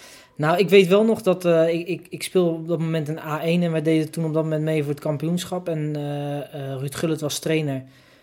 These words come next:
Het seizoen liep ongeveer op het einde en hij wilde graag dat ik, eh, toch nog, eh, aan ging sluiten.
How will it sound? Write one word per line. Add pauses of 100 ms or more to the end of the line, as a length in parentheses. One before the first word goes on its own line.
(140)
Het
seizoen
liep (100)
ongeveer
op
het
einde
en
hij
wilde
graag
dat
ik,
eh,
toch
nog,
eh,
aan
ging
sluiten.